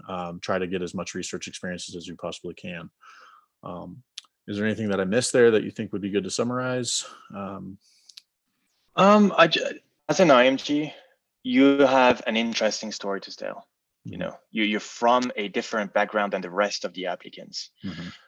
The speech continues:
Speaker 2: Um, and people care about this, you know, uh, and that's what I've seen on, on the trail. You know, people were really interested in having a conversation with me.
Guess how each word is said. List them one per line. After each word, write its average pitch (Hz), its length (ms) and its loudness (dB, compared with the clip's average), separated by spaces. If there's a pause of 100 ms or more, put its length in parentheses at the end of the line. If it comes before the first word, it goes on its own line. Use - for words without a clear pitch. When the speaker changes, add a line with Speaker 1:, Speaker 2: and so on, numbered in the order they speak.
(120)
Speaker 2:
Um, 92 500 4
and 110 340 2
people 175 280 -2
care 160 220 0
about - 240 -2
this, - 380 -10 (160)
you 95 80 -10
know, 90 180 -4 (180)
uh, 92 500 4
and 95 440 0 (400)
that's 117 200 0
what 117 120 6
I've 123 120 4
seen 110 200 -2
on, 98 240 0
on 98 140 -6
the 95 80 -6
trail. 101 440 0
You 98 80 -10
know, 95 100 -4
people 107 320 -4
were 92 360 -2
really 95 240 -6
interested 98 380 -8
in 90 80 -10
having 95 280 -4
a 87 40 -8
conversation 98 540 -6
with - 120 -16
me. - 220 -20